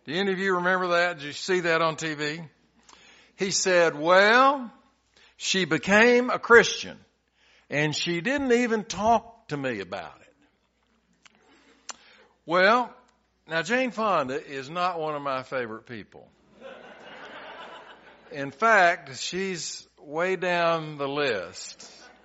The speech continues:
Way down the list.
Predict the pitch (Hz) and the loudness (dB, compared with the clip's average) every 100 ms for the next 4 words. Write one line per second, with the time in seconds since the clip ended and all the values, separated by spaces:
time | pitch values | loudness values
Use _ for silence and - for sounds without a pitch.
0 | _ _ _ _ _ _ _ _ _ 110 | _ _ _ _ _ _ _ _ _ -14
1 | 110 160 202 190 123 90 78 87 104 117 | -2 2 4 4 2 -2 -10 -10 -4 -4
2 | 98 87 85 95 98 87 67 - - | -4 -6 -10 -10 -10 -10 -12 -20 -20